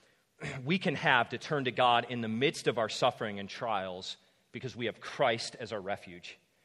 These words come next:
It is so important. We go through these Psalms. We look at them through the lens of David's greater son, Jesus Christ, because the confidence to approach the throne of God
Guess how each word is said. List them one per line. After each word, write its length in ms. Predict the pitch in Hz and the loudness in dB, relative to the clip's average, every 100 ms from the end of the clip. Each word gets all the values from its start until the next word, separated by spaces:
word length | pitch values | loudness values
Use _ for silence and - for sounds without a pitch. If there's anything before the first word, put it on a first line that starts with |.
| _ 233 | _ 2
It 100 | 165 | 2
is 120 | - | 2
so 400 | - - 170 143 | -2 4 4 4
important. 440 | 123 143 120 110 | 2 0 0 -2
We 80 | 170 | 2
go 160 | 175 165 | 4 2
through 160 | 143 | 0
these 160 | 120 - | -6 -2
Psalms. 380 | 143 123 120 - - - | 4 4 2 -6 -16 -2
We 300 | 165 233 220 | 2 4 4
look 380 | 131 175 185 - | 2 4 4 6
at 220 | 156 170 170 | 8 8 6
them 140 | 135 | 0
through 240 | - 180 | 2 0
the 80 | 160 | 2
lens 340 | 147 165 151 151 | 6 6 6 2
of 80 | |
David's 320 | 165 151 143 - | 2 2 0 -4
greater 420 | 160 170 175 143 | 4 6 6 4
son, 400 | - 143 135 135 - - | 2 2 2 0 -8 -12
Jesus 400 | - 160 147 135 | -4 -2 0 -4
Christ, 540 | - - 123 110 104 - | -6 0 2 2 0 -4
because 260 | 131 135 | -2 -2
the 80 | 131 | -2
confidence 640 | - 180 185 196 180 160 | 0 4 4 4 -2 -2
to 120 | 156 | -2
approach 500 | 120 - - 170 165 | -4 -4 -2 -2 -2
the 80 | 139 | -8
throne 280 | - 156 156 | 0 2 2
of 140 | 113 | 2
God 320 | 147 135 143 | 6 8 8